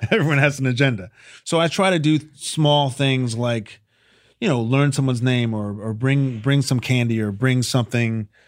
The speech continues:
Speaker 2: not to even set me apart, but just to a-, acknowledge. It's, a lot of people are just not acknowledged now.
Speaker 1: Yeah.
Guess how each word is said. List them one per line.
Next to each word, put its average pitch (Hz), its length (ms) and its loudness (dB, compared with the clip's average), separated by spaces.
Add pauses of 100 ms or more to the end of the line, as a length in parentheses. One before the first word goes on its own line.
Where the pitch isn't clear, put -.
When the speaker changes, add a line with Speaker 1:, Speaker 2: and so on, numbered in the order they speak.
(380)
Speaker 2:
not 185 200 -2
to 220 80 2
even 175 160 4
set 156 220 0
me 139 120 4
apart, 139 540 0
but 120 140 -2 (360)
just - 300 0
to 139 260 2
a-, - 180 -4
acknowledge. 127 580 2
It's, 165 140 -4
a - 60 -8
lot 277 180 2
of 311 80 -2
people 254 180 2
are 160 80 4
just 180 220 -2
not 147 180 0
acknowledged 110 600 -4
now. - 260 -12 (200)
Speaker 1:
Yeah. 165 200 2